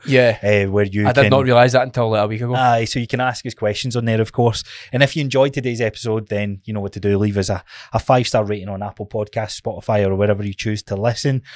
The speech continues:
Speaker 2: If you're watching on YouTube, leave a comment below. What controversial opinions do you have that you would like us to weigh in on, on the, on the opinion,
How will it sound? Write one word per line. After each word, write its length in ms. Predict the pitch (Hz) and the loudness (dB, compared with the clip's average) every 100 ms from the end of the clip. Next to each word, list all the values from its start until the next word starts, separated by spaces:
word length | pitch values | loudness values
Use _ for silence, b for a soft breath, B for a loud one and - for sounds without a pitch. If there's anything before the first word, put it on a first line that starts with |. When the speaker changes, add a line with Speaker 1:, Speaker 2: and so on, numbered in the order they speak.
| B | B
Speaker 2:
If 60 | - | -2
you're 80 | 123 | 2
watching 320 | 156 147 170 | 2 2 -4
on 120 | 156 | -4
YouTube, 420 | 151 139 - 143 - | -4 -6 -6 -6 -6
leave 280 | 110 127 131 | -4 -2 -2
a 40 | |
comment 340 | - 123 123 | 2 2 2
below. 420 | 104 101 104 117 - b b | -2 -2 0 0 -2 b b
What 340 | 107 120 131 - - _ | 0 2 2 -4 -14 _
controversial 520 | - 120 110 113 107 113 | -4 -4 -2 -4 -6 -8
opinions 360 | - 113 110 | -10 -10 -12
do 120 | - | -12
you 200 | 101 107 | -8 -4
have 320 | 107 120 117 - B B B | 0 0 -2 -6 B B B
that 100 | 113 | -6
you 180 | 107 110 | -2 -2
would 140 | 110 | -2
like 260 | 101 110 113 | -2 -4 -2
us 180 | 110 - | -4 -2
to 300 | 104 98 92 B B - | 0 0 -2 B B -4
weigh 280 | 117 139 | 2 2
in 140 | 123 127 | 4 2
on, 240 | 139 135 | 2 0
on 180 | 117 113 | -4 -6
the, 80 | 113 - | -6 -6
on 160 | 113 | -4
the 100 | 107 | -2
opinion, 400 | 104 120 117 131 | 0 0 2 0